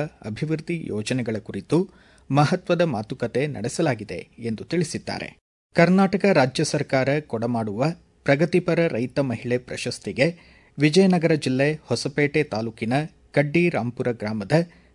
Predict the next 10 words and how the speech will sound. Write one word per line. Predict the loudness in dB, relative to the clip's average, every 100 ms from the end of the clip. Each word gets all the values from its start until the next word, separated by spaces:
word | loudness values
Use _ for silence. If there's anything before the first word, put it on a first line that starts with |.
| 0
ಗೌರಮ್ಮ | 2 4 4 2 0
ಸಿದ್ದಲಿಂಗಯ್ಯ | -4 -2 0 0 -2 -4 -6 -6
ಸೇರಿದಂತೆ | -6 -6 -6 -8 0 2 2 -4 -20 _ 2
ರಾಜ್ಯದ | 4 4 2 4 4 2
ವಿವಿಧ | -2 0 0 0 0
ಜಿಲ್ಲೆಗಳ | 0 -2 0 0 0 -2 -4
ಒಟ್ಟು | -12 -8 -4
ಎಂಟು | -4 -2 -4
ಜನ | -4 -4
ಮಹಿಳೆಯರು | -6 -6 -2 -2 -2 -8